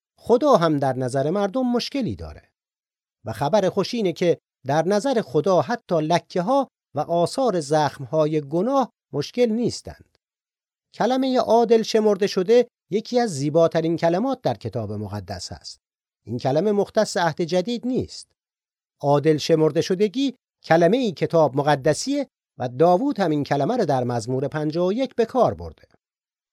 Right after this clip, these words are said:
یادتون باشه وقتی که تواریخ رو با دوم سموئیل و پادشاهان مقایسه می‌کنید، متوجه بشید که تواریخ همون دورهٔ تاریخی رو در بر می‌گیره که دوم سموئیل و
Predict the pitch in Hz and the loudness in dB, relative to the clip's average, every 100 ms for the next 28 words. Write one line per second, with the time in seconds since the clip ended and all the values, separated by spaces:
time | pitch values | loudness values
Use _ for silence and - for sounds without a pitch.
0 | - 294 285 240 196 175 208 175 170 196 | -6 -4 -2 -2 -2 2 0 0 -4 -4
1 | 185 - 160 160 170 208 262 - 175 160 | -6 -6 -4 -4 0 0 0 -2 0 0
2 | 151 170 196 277 220 - 139 143 220 160 | 0 -2 -2 -2 -4 -4 -2 -2 -2 0
3 | 151 - 147 - 147 156 160 165 180 175 | -2 0 -2 -2 -4 -2 -2 0 0 0
4 | 208 208 202 240 285 - _ _ _ - | -2 -4 -2 -2 -2 -4 _ _ _ -8
5 | 160 220 247 294 269 202 - 175 - 175 | -2 0 0 -2 -2 -2 -4 -10 -2 0
6 | 156 - 185 220 247 269 - 214 233 196 | 0 0 0 2 2 -2 -4 -4 0 0
7 | 165 170 220 202 - 175 170 175 285 285 | 0 0 0 -2 0 -2 -2 -2 -2 2
8 | 214 185 165 170 160 156 147 151 147 151 | 2 2 2 0 0 -2 -2 -4 -2 -2
9 | 131 _ _ _ - 139 175 254 190 - | -2 _ _ _ -2 0 0 0 -2 -2
10 | 135 127 190 175 147 131 | -4 -2 -2 0 -2 -2